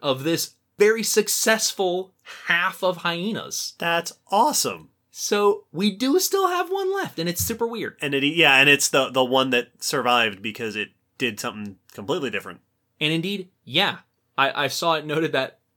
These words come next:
Speaker 1: the fact that they're insectivorous might have been their saving grace, 'cause then they faced no competition to all the not insectivorous dogs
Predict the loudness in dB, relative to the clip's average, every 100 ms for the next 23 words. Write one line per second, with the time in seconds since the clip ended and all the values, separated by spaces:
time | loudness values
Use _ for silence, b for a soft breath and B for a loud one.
0 | -8 -6 -4 -2 -2 -4 -4 -4 -2 -4
1 | -4 -4 -4 -6 -10 -14 -4 0 0 0
2 | -2 -4 -4 -2 -2 -2 -4 -4 -4 -6
3 | -6 -6 -4 -4 -4 -4 -6 -14 -12 -4
4 | -4 -2 -6 -6 -6 -6 -6 -8 -6 -6
5 | -2 2 2 0 -8 -10 -12 -8 -2 -2
6 | -4 -10 -8 -6 -6 -8 -8 -8 -2 2
7 | 2 0 -6 -10